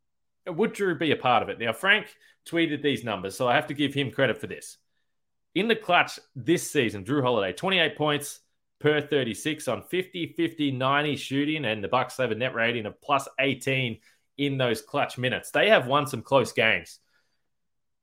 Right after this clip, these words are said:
And Jrue Holiday has been a big part of that. With Chris Middleton out of the lineup, the Bucks have needed to go to someone that they can trust to hit big shots, and it has been Jrue Holiday knocking down those step-back threes. In theory, you have to say the step-back three is a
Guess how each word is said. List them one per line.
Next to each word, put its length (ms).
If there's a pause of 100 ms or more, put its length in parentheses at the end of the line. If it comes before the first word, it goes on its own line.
(400)
And 140
Jrue 160
Holiday 240
has 100
been 200
a 40
big 160
part 220
of 80
that. 160
With 140
Chris 200
Middleton 520
out 280
of 200
the 80
lineup, 460 (200)
the 80
Bucks 280
have 180
needed 340
to 80
go 240
to 140
someone 400
that 100
they 100
can 140
trust 300
to 100
hit 220
big 160
shots, 340
and 100
it 80
has 140
been 220
Jrue 260
Holiday 360
knocking 380
down 220
those 220
step-back 500
threes. 400 (580)
In 180
theory, 420
you 160
have 160
to 80
say 220
the 80
step-back 520
three 420
is 140
a 260